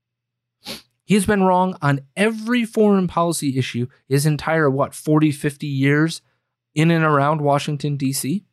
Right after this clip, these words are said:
Every single time we have had an, a,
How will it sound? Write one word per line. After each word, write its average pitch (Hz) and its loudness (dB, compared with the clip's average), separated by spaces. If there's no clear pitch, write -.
Every 240 -2
single 220 -2
time 139 0
we 160 2
have 175 2
had 170 0
an, 147 -4
a, 135 2